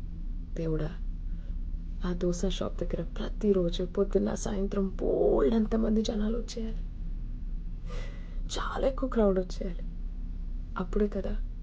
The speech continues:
నేను ఒక దోస తినగలను, ఎవరికీ కనిపించకుండా," అని దేవుణ్ణి మొక్కుకున్నాడు. దేవుడు విన్నాడో లేదో తెలియదు కానీ దోస షాప్ ఓనర్ అయితే విన్నాడు. కంట్లోంచి నీళ్ళు వచ్చేసాయి అతనికి.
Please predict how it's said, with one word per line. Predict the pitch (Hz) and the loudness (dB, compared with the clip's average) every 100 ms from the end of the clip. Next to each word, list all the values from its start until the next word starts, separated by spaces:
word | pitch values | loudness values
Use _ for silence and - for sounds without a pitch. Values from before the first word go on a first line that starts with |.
| - - - - - 190 | -8 -6 -6 -6 -4 -2
నేను | 180 | 0
ఒక | 175 180 | 0 -2
దోస | 180 175 | -2 -2
తినగలను, | 208 - 185 180 175 180 190 - - - 180 | -4 -2 -2 -2 -2 -4 -4 -4 -4 -4 0
ఎవరికీ | 180 175 202 | 0 2 0
కనిపించకుండా," | 190 180 185 190 - 185 175 170 - - - - 180 | 0 -2 -2 -2 -2 -2 -2 -4 -4 -4 -4 -4 -2
అని | 170 | -2
దేవుణ్ణి | 165 160 160 160 | 0 0 0 -2
మొక్కుకున్నాడు. | 160 160 - - 147 - - - - - - - - - - - - - - - - - - - - - | -4 -2 -4 -4 -4 -4 -2 -4 -4 -4 -4 -4 -6 -4 -4 -4 -6 -6 -6 -4 -4 -4 -4 -4 -6 -4
దేవుడు | 180 175 190 202 | 0 2 2 2
విన్నాడో | 208 208 208 208 | 2 0 -2 0
లేదో | 202 202 | 0 0
తెలియదు | 202 202 196 190 | 0 0 0 2
కానీ | - 190 214 | 2 4 4
దోస | 180 175 202 | 2 2 0
షాప్ | 185 196 180 | 0 0 0
ఓనర్ | 185 170 170 | 0 0 0
అయితే | 165 170 | 0 0
విన్నాడు. | 165 151 147 - - - - - - - - - - - - - - | -2 -2 -2 -2 -2 -2 -2 -2 -4 -4 -2 -2 -4 -4 -4 -2 -2
కంట్లోంచి | 185 165 175 175 175 | 0 0 0 0 0
నీళ్ళు | 160 175 175 | 0 2 2
వచ్చేసాయి | 170 180 - - | 0 -2 -4 -4
అతనికి. | - - 165 - | -4 -4 -4 -4